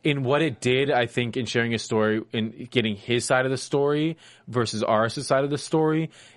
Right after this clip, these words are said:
it comes from s-, such a different context when you're getting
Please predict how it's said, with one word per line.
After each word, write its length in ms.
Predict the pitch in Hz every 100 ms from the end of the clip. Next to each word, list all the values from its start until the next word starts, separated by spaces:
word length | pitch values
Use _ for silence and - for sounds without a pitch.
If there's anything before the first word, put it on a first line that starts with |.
| _
it 120 | 139 -
comes 280 | 156 151 -
from 140 | 131
s-, 80 | 107
such 460 | - 135 - 143
a 40 | 135
different 260 | 127 117 104
context 500 | 113 113 139 - -
when 120 | 110
you're 80 | 107
getting 520 | 90 113 110 110 113